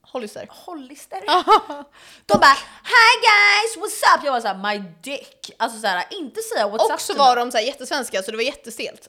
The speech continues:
Speaker 1: Hade
Speaker 2: Ja.
Speaker 1: jag jobbat där hade jag
Speaker 2: De bara,
Speaker 1: dött.
Speaker 2: de bara: "Hello guys, what's up?" Jag var så här, och, och man såg ingenting. Man, man så här
Speaker 1: Nej.
Speaker 2: gick in och så var det mörkt inne på Hollister.
Speaker 1: Och det luktar jättemycket parfym.
Speaker 2: Ja.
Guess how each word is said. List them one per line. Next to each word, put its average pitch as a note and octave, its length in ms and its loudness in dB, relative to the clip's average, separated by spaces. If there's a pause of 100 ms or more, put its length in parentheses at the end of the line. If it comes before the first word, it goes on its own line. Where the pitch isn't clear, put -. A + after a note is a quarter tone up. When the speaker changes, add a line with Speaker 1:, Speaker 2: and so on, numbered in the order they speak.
Speaker 1:
Hade B3 240 -8
Speaker 2:
Ja. A#3+ 120 0
Speaker 1:
jag C#4+ 120 0
jobbat A3+ 220 -4
där G3+ 80 -4
hade G3 160 -4
jag F#3+ 300 -8
Speaker 2:
De C#4+ 100 -8
bara, A#3 100 0
Speaker 1:
dött. G3 100 -12
Speaker 2:
de - 100 -4
bara: C4+ 140 2
"Hello C#4+ 440 -6
guys, A#3+ 480 -6
what's C4+ 380 -6
up?" D#4+ 40 -12 (200)
Jag A#3+ 180 -6
var A#3 80 -6
så A3 60 -8
här, F3+ 100 -6
och, - 80 -14
och C#4+ 80 -10
man G4 100 -6
såg A#4+ 320 -10
ingenting. F#3 540 -18
Man, D4 240 -10
man D#4 120 -4
så C4 60 -6
här B3+ 60 -4
Speaker 1:
Nej. B3+ 80 -6
Speaker 2:
gick G4 260 -12
in A3 220 -12
och C#4 100 -12
så C#4 60 -14
var B3 80 -4
det A#3 60 -6
mörkt D#4+ 520 -10
inne G#3 140 -12
på A3+ 100 -18
Hollister. G3 400 -10
Speaker 1:
Och A3+ 60 -4
det B3+ 60 -2
luktar C#4+ 200 -4
jättemycket D4+ 460 -8
parfym. G#3 440 -10
Speaker 2:
Ja. F#3+ 400 -10